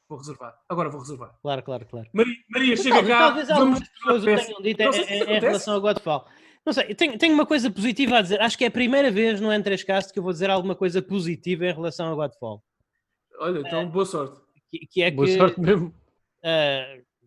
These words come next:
Speaker 2: não, v-, vocês têm de concordar com isto. Vocês, se vocês não concordam com isto, vocês vivem noutro planeta.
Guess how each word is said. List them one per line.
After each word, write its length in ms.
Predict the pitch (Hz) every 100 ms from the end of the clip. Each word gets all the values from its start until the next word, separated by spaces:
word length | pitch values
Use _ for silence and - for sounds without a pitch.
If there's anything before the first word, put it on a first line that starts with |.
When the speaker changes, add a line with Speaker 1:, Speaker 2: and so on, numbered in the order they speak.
| _ -
Speaker 2:
não, 80 | - 117
v-, 140 | 147
vocês 340 | 143 160 196 190
têm 180 | 208 202
de 60 |
concordar 400 | 202 202 190 190
com 160 | 190 190
isto. 260 | 123 -
Vocês, 200 | 113 _ -
se 160 | 123
vocês 220 | 131 120 139
não 100 | 143
concordam 400 | 160 170 165 160
com 120 | 175
isto, 180 | 180 175
vocês 140 | 185
vivem 220 | 180 180
noutro 220 | 190 185
planeta. 480 | 170 226 175 - 101